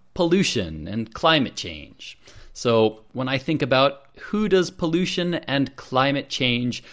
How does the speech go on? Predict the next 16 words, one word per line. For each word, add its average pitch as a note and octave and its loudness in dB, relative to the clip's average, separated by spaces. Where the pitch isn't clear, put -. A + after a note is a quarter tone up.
most G2 -4
affect? - -2
Well, D#3+ -2
in C#3+ 0
general, C3 0
I G#2+ -2
think B2 -4
about G#2+ -2
the A#2+ -2
people B2+ 0
who B2 4
have G#2+ 0
the A#2+ -2
worst G#2+ 0
food A#2 -2
and F#2 -8